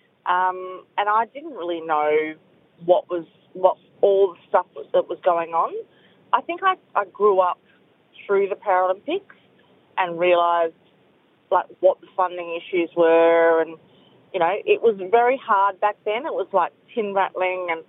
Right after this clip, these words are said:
but nobody knew what the Paralympics was. You know, nobody knew what it was.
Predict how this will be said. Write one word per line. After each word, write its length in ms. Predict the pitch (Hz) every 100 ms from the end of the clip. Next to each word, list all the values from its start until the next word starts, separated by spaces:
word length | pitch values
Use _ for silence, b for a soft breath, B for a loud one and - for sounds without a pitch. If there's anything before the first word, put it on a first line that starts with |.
| b b -
but 120 | -
nobody 460 | 277 311 330 349 339
knew 320 | 285 214 196
what 160 | 185 -
the 80 | -
Paralympics 680 | 196 180 170 165 170 -
was. 320 | 165 151 85 - _ _ _ _ _ _ _ _ _ b b _ -
You 80 | 220
know, 100 | 190
nobody 540 | 214 226 254 254 254
knew 420 | 240 202 196 190
what 180 | 180 175
it 120 | 165 156
was. 280 | 160 139